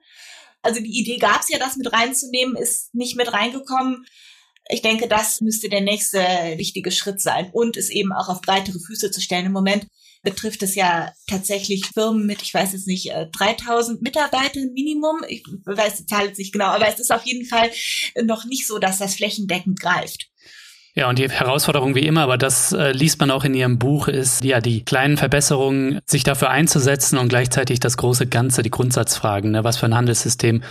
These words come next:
Speaker 2: was für ein Wachstum, ähm, was für ein Wirtschaftssystem wollen wir eigentlich zukünftig und wie können wir uns für beides, für die kleinen und die großen Veränderungen einsetzen?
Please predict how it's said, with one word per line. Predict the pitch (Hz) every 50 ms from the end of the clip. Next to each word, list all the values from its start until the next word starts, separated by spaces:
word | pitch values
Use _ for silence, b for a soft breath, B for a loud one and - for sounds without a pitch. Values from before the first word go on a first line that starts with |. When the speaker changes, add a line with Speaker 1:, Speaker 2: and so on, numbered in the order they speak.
| B B B
Speaker 2:
was | - 127 127 -
für | 151
ein | 135 117
Wachstum, | 123 135 - - - - - 123 120 120 123 B B B B B B B B _
ähm, | - 120 113 113 110
was | 117 -
für | - 127
ein | 117 107
Wirtschaftssystem | 117 151 - - - - - - - - - - - 113 104 104 104 101
wollen | 104 101 101 104
wir | 104 104
eigentlich | 104 107 110 110 - -
zukünftig | - 127 127 127 123 123 - - 120 123 202
und | 127 107 104
wie | 120 120
können | 123 - 135 117 113 113
wir | 113 110
uns | 113 110 107 - - b b b b b -
für | - 127
beides, | 120 127 127 127 117 101 -
für | - 110
die | 120
kleinen | - - 120 110 117 120 120
und | 117 120 113 -
die | -
großen | - - 120 120 123 - 107 95 B B B B B B _
Veränderungen | - - 123 113 104 101 101 95 101 101 107
einsetzen? | - - - 104 98 95 104 101 - - - 113 110 -